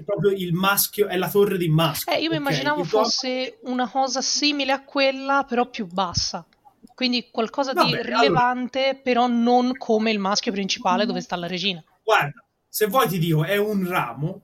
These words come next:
Speaker 1: cioè è,
Speaker 2: Sì.
Speaker 1: è costruito, diciamo, appoggiato, perché in realtà è, è un pezzo di pietra, ti direi.
Speaker 2: Ok, sì, sì, sì, ci sta, se no
Speaker 1: È
Speaker 2: come
Speaker 1: costruito
Speaker 2: fa a
Speaker 1: proprio
Speaker 2: tenere
Speaker 1: di
Speaker 2: su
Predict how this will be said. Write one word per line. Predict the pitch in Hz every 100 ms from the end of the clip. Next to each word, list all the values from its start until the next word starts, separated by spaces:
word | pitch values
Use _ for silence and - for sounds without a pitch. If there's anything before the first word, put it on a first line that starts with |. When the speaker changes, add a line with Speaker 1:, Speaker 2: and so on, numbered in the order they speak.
| -
Speaker 1:
cioè | 190
è, | 170 202
Speaker 2:
Sì. | 220
Speaker 1:
è |
costruito, | 170 214 233 196
diciamo, | 165 - 226 185
appoggiato, | 156 175 156 175 151
perché | 151 151
in | 185
realtà | 196 220 156
è, | 147 151 147
è | 160
un | 160
pezzo | 214 - 156
di | 151
pietra, | 147 131 113 127
ti | 117 -
direi. | 127 107 -
Speaker 2:
Ok, | - - 180
sì, | - 208
sì, | 190
sì, | 185 175
ci | 208
sta, | 170 180 170
se | -
no | 196 185 185 175 170 -
Speaker 1:
È | -
Speaker 2:
come | - 214
Speaker 1:
costruito | - 208
Speaker 2:
fa |
a | 196
Speaker 1:
proprio | 170
Speaker 2:
tenere | 160 160
Speaker 1:
di |
Speaker 2:
su | -